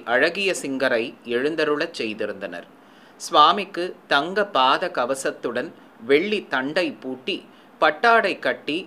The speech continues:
காசு மாலை, நெல்லிக்காய் மாலையுடன் பலவித ஆபரணங்களும் கற்கள் பதித்த அபயமும் தந்து, திருமுடியில்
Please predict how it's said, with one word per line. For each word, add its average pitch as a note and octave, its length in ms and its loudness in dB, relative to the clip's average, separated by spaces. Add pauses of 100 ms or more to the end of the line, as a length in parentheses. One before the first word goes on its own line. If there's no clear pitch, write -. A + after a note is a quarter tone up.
(140)
காசு D3 420 2
மாலை, B2 380 0 (260)
நெல்லிக்காய் F3 560 2
மாலையுடன் C3 640 0 (340)
பலவித D3+ 380 4 (200)
ஆபரணங்களும் C3+ 760 2 (280)
கற்கள் E3+ 420 0
பதித்த E3+ 520 -2
அபயமும் D#3 640 -2
தந்து, C3 340 -2 (460)
திருமுடியில் G#3+ 640 0